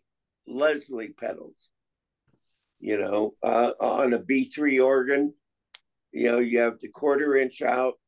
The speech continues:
It's real easy to go ahead and just modify that, uh, you know, into, into whatever. So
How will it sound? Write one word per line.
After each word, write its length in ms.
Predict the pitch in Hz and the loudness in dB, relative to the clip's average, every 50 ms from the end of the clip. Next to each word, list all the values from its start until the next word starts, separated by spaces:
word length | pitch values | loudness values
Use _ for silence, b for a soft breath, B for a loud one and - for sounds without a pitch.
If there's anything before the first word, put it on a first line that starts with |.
| _ _ | _ _
It's 320 | - - - - _ - _ _ _ - | -10 -10 -10 -10 _ -20 _ _ _ -8
real 340 | - 156 165 143 127 123 120 | -4 -2 0 2 2 2 0
easy 480 | 127 127 117 - - - - 117 - _ _ _ _ _ _ _ _ _ _ _ - | -2 -4 -4 -6 -6 -8 -10 -12 -14 _ _ _ _ _ _ _ _ _ _ _ -18
to 60 | 139 | -10
go 220 | - - 135 131 127 | -2 0 2 2 4
ahead 380 | 123 131 131 127 120 110 - _ _ - | 2 4 4 2 2 0 -2 _ _ -12
and 280 | - - 110 104 101 - | -8 -8 -8 -8 -8 -4
just 320 | - 117 110 110 - - _ - | -2 0 0 -2 -4 -8 _ -8
modify 600 | 117 117 113 117 117 113 - - 98 95 98 98 - | -6 -4 -4 -4 -4 -6 -6 -6 -4 -4 -4 -4 -4
that, 300 | - - - - - - _ _ _ - - | -6 -6 -4 -6 -8 -8 _ _ _ -10 -6
uh, 400 | 98 98 95 95 95 95 - 87 - _ _ _ _ _ _ _ _ _ _ _ _ _ _ | -6 -4 -4 -4 -4 -6 -6 -8 -12 _ _ _ _ _ _ _ _ _ _ _ _ _ _
you 160 | - - - | -6 -4 -2
know, 280 | - - - - - - _ - | -2 -2 -2 -4 -6 -8 _ -2
into, 640 | - 127 120 - - 123 117 107 104 104 98 - _ _ _ _ _ _ _ _ _ _ - | 0 0 0 -2 -2 -2 0 0 0 -4 -6 -10 _ _ _ _ _ _ _ _ _ _ -4
into 320 | - 113 107 - - 131 | -4 -4 -2 0 0 0
whatever. 600 | 104 98 110 117 110 - - - - - - - _ _ _ _ _ _ _ _ _ _ | 2 2 2 0 0 0 -4 -6 -6 -10 -12 -12 _ _ _ _ _ _ _ _ _ _
So 500 | _ - - 69 - - - - - - | _ -12 -10 -8 -6 -6 -8 -8 -12 -16